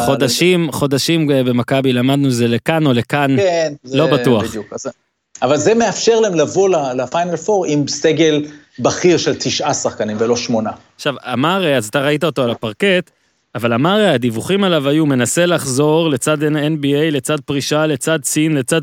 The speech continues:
Speaker 1: פה, לצד שם. השאלה, כאילו, אתה יודע, זה, אה, אני חושב שקראתי את זה בערוץ הספורט, אני לא רוצה לא לתת קרדיט למי שצריך, שכאילו,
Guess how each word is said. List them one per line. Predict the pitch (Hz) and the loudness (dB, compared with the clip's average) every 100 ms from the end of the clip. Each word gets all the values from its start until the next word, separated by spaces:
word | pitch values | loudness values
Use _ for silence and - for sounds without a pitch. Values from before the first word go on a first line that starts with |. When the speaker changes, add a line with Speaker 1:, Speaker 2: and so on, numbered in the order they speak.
| - | 0
Speaker 1:
פה, | 165 | 0
לצד | 156 139 123 | 0 -2 -4
שם. | 139 131 156 - _ _ | -2 0 -2 -4 _ _
השאלה, | - - 117 147 190 | -8 -4 -2 0 0
כאילו, | - 208 185 | 0 0 0
אתה | 143 | 0
יודע, | 143 208 190 | 0 0 0
זה, | 120 113 113 110 - _ _ _ _ 123 | -2 -2 -4 -6 -10 _ _ _ _ -6
אה, | 123 120 117 117 | -4 -2 -4 -4
אני | 113 | -6
חושב | 113 147 | -6 -6
שקראתי | - 143 156 175 | -4 -4 -2 -2
את | 147 | -2
זה | 123 117 113 113 104 - _ _ _ _ | 0 0 0 -2 -4 -10 _ _ _ _
בערוץ | 117 117 147 - | -2 -2 -2 -4
הספורט, | - - 185 196 190 | -6 -2 0 2 0
אני | - 120 | -4 -6
לא | 123 | -4
רוצה | 135 135 135 131 | -2 -2 0 -2
לא | 120 131 139 | -4 -2 -2
לתת | 127 120 | -2 -6
קרדיט | 139 127 | -4 -4
למי | 123 139 | -2 -4
שצריך, | - 131 175 147 | -4 -4 -4 -6
שכאילו, | 117 139 139 135 | -4 0 2 0